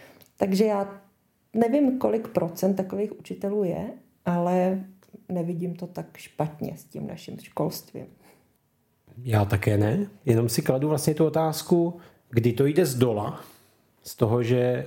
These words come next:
Speaker 2: jak ty si říkala, ten učitel chce a říká: „Pojď mi s tím pomoct.“ A kdy to jde z hora? A od koho to vlastně jde?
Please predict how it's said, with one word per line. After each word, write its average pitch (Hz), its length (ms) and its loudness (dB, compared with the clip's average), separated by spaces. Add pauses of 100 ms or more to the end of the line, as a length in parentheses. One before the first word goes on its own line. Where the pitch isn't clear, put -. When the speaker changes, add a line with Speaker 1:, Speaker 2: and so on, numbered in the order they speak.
Speaker 2:
jak 120 160 2
ty 127 100 4
si 127 180 2
říkala, 131 680 0 (220)
ten 131 140 2
učitel 127 340 0
chce - 360 -6 (560)
a 123 80 2
říká: 117 380 0
„Pojď 117 260 0
mi 120 100 4
s - 80 -4
tím 135 200 2
pomoct.“ - 420 -2 (560)
A 120 60 2
kdy 117 160 4
to 135 120 2
jde 151 140 2
z 135 60 0
hora? 107 420 0 (640)
A - 160 -2
od 147 120 -2
koho 143 240 0
to 107 120 0
vlastně 101 440 2
jde? 98 240 0